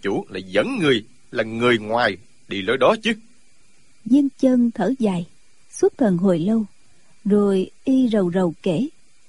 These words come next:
Speaker 1: Ngươi đòi biết ngọn ngành cho bằng được, thì ta sẽ nói cho ngươi biết một chuyện kín, cách đây hai mươi lăm năm vậy. Dẫu sao các vị cũng chẳng còn sống để mà xuống núi tiết lộ chuyện này với ai được.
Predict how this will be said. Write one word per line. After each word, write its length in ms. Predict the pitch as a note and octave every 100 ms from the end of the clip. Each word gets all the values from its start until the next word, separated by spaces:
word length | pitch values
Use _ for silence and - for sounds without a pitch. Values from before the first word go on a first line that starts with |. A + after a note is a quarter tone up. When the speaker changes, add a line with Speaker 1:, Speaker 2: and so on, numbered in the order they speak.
| - - - - - -
Speaker 1:
Ngươi 260 | G2 G#2+
đòi 240 | F2+ F2 E2
biết 220 | A2+ -
ngọn 460 | F2 E2+ A2 G2+
ngành 220 | F2+ E2+ D#2+ - - -
cho 100 | A#2
bằng 240 | F2+ F2 F2+
được, 320 | F2+ - - - - - - - - - - - -
thì 200 | G2 F#2
ta 80 | F#2
sẽ 140 | -
nói 320 | F#2+ G2+ B2+ G#3
cho 60 | F#2
ngươi 160 | F#2+
biết 300 | E2+ C#3 F#3 A#2 G#2 G2 -
một 120 | F2 -
chuyện 200 | F2+ G2
kín, 360 | G#2+ A2+ D#3 G#3+ - - - - -
cách 160 | - G#3+
đây 320 | G#2 F#2+ E2+ - -
hai 360 | - F2+ A2 B2+
mươi 140 | A2+
lăm 220 | G2+ G2
năm 200 | F#2 G2 E2+
vậy. 200 | F2+ - - - - - - - - - -
Dẫu 220 | G2 C3 A3+
sao 240 | B2 A#2
các 200 | - F3+
vị 480 | F#2 F#2 G2+ G#2+ G#2 - - - -
cũng 160 | F#2+ D3+ -
chẳng 200 | F#2 F3
còn 140 | F2 -
sống 240 | G2+ E3+ - - - -
để 100 | -
mà 100 | G2
xuống 300 | - - C3+
núi 120 | F3 E3+ -
tiết 240 | G3+ -
lộ 320 | F#2 F2+ G2+
chuyện 260 | G2+ F#2 F#2
này 180 | F2 E2
với 100 | -
ai 180 | A#2+ G2+
được. 220 | E2+ E2+